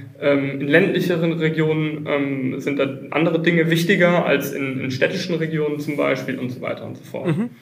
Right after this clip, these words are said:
Speaker 2: mhm, okay, also sehr viele Mehrwerte für diverse Kunden und Bereiche. Ich glaub, das wird hier klar und auch verhältnismäßig günstig, muss ich sagen, wenn ich mir das Pricing mal anschaue jetzt. Das geht ja bei fünfhundert Euro los pro Monat bei euch,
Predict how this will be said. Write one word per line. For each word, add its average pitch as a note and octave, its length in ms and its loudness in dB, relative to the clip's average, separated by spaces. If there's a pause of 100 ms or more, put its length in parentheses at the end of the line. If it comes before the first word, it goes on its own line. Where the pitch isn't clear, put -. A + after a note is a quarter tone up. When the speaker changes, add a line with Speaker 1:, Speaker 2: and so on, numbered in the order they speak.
Speaker 2:
mhm, D#3+ 260 -8
okay, G3 240 -2
also C3 160 -2
sehr D#3 200 2
viele E3 280 4
Mehrwerte D#3+ 840 2 (220)
für D3+ 200 -8
diverse D3 1000 2
Kunden E3+ 540 -2
und C#3+ 160 -12
Bereiche. C3+ 640 0 (480)
Ich - 40 -20
glaub, C3 120 0
das D3 160 0
wird - 140 2
hier C#3 140 0
klar E3+ 360 2
und E3+ 100 -6
auch D3+ 120 -4
verhältnismäßig G#3+ 1120 -2
günstig, A#3+ 380 2
muss C#3+ 120 4
ich C3 100 -2
sagen, C3 220 4
wenn C#3 80 4
ich C3+ 100 -4
mir D3+ 60 0
das C3+ 140 -2
Pricing E3 400 2
mal C#3+ 100 2
anschaue D3+ 500 -2
jetzt. C#3+ 240 -2
Das C#3 120 -8
geht F3 160 0
ja D#3+ 80 2
bei C#3+ 100 4
fünfhundert F#3 400 0
Euro D#3 240 2
los D#3 260 -2
pro F3 140 -2
Monat F#3 320 -2
bei F#3 80 -2
euch, G3+ 320 -4